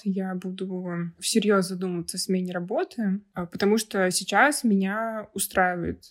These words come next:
то место, где я работаю. И если говорить о творчестве, с какой-то стороны творчество стало меньше. Но это связано с тем, что, м, когда я работала в сми,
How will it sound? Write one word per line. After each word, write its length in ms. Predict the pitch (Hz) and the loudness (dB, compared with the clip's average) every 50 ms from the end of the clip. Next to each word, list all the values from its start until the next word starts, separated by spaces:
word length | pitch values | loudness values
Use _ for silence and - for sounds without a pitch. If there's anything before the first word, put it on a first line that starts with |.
| _ _ _ _ _ _ | _ _ _ _ _ _
то 160 | - 208 190 | 2 4 4
место, 380 | 185 185 185 185 185 - - 185 | 6 4 2 0 -2 -4 -6 -8
где 180 | 180 175 190 | -8 -4 -2
я 60 | 185 180 | -2 0
работаю. 640 | 180 175 180 175 214 277 277 - - 262 262 262 254 - | -2 -2 0 0 0 0 -2 -2 -2 -2 -2 -2 -2 2
И 80 | - | 4
если 260 | 196 202 202 202 - 202 | 4 4 4 4 0 0
говорить 320 | 190 202 196 196 196 - | 0 0 0 0 -2 -4
о 60 | 202 | -6
творчестве, 840 | 196 - 190 220 302 330 - - 277 - - - 262 247 240 240 247 - | -4 0 2 2 2 2 0 -2 -2 -2 -4 -2 -2 0 0 0 -2 -2
с 120 | - - | -2 2
какой-то 480 | - 226 208 208 - 233 285 294 339 320 | 2 2 4 4 4 4 6 6 6 4
стороны 460 | 320 - - 247 240 233 233 233 226 | 4 2 2 0 2 0 0 -2 -4
творчество 560 | 214 - 214 226 240 - - - - - 208 | -2 0 0 0 0 0 -2 -2 0 0 0
стало 320 | 202 202 - 233 220 214 226 | 0 0 0 -2 -2 0 0
меньше. 600 | 214 208 196 180 175 170 - - - - 175 170 196 | 0 2 2 2 2 0 -2 -4 -6 -8 -8 -8 -2
Но 100 | 196 202 | -2 -2
это 160 | 226 226 233 | 0 2 0
связано 420 | - 240 220 226 226 202 202 202 | 0 2 0 0 0 2 2 2
с 80 | 196 190 | 0 0
тем, 300 | - - 233 262 311 311 | -2 0 2 2 2 2
что, 440 | - - - - 226 208 202 196 196 | 0 -2 -4 -2 0 0 2 2 2
м, 380 | 202 196 196 196 190 196 208 196 _ _ _ _ _ _ | 0 0 -2 -2 -2 -2 -4 -8 _ _ _ _ _ _
когда 340 | - 220 196 196 208 208 208 | -2 0 2 4 6 6 6
я 60 | 214 | 4
работала 500 | 208 202 190 185 190 196 196 - 202 190 | 4 2 0 0 -2 -4 -6 -8 -8 -6
в 80 | 190 - | -4 -4
сми, 520 | - - - 202 208 247 285 330 339 - | -4 -2 -2 -4 -2 -2 -2 -2 -4 -4